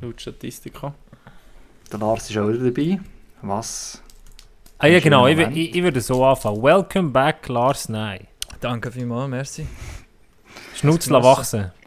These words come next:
Speaker 4: Ja, ja.
Speaker 2: Also der
Speaker 1: Ich
Speaker 2: Ersatz,
Speaker 1: hab's zu gehabt, ja. Letzte
Speaker 2: der,
Speaker 1: Woche.
Speaker 2: der Ersatz ist gut gewesen. Ist ein
Speaker 4: Ja,
Speaker 2: Bündner
Speaker 4: also
Speaker 2: auch
Speaker 4: eben
Speaker 2: gewesen,
Speaker 4: nichts zu
Speaker 2: aber, äh,
Speaker 4: tun. Ich hatte schon ein bisschen zu tun gehabt, um den
Speaker 2: mit dem
Speaker 4: Kollegen
Speaker 2: Hund
Speaker 4: zu
Speaker 2: gelaufen.
Speaker 4: organisieren.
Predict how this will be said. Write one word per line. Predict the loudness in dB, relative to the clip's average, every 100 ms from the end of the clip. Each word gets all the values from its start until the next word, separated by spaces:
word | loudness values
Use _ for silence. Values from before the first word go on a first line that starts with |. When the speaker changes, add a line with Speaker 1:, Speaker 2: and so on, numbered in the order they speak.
| -16
Speaker 4:
Ja, | -10 -6
ja. | -6 -8 -10 _ _ _ _ _ _ _ _ _ _ _ -8
Speaker 2:
Also | -2
der | 0
Speaker 1:
Ich | 2 6
Speaker 2:
Ersatz, |
Speaker 1:
hab's | 6 6
zu | -2
gehabt, | -2 -2 -2
ja. | -2 -4 -10
Letzte | -10 -8 -6
Speaker 2:
der, | -8
Speaker 1:
Woche. | -12 -12 -16 -6
Speaker 2:
der | -4
Ersatz | 2 4 4 2
ist | -4
gut | 0 0 0
gewesen. | -4 -8 -10 -18 -20 -20 -16
Ist | -12
ein | -4 -2
Speaker 4:
Ja, |
Speaker 2:
Bündner | 0 0
Speaker 4:
also | 2
Speaker 2:
auch |
Speaker 4:
eben | 2
Speaker 2:
gewesen, | 0 0
Speaker 4:
nichts | 0 0
zu |
Speaker 2:
aber, | -4 -4
äh, |
Speaker 4:
tun. | -4 -6
Ich | -8
hatte | -10
schon | -8 -8
ein | -8
bisschen | -12
zu | -14 -10
tun | -10 -8
gehabt, | -8 -8
um | -10
den | -10 -10 -12 -14 -18 _ _ _ _ _
Speaker 2:
mit |
dem | -6
Speaker 4:
Kollegen | 0 4 6
Speaker 2:
Hund |
Speaker 4:
zu | 8
Speaker 2:
gelaufen. | 10 10 8 0
Speaker 4:
organisieren. | -4 -6 -12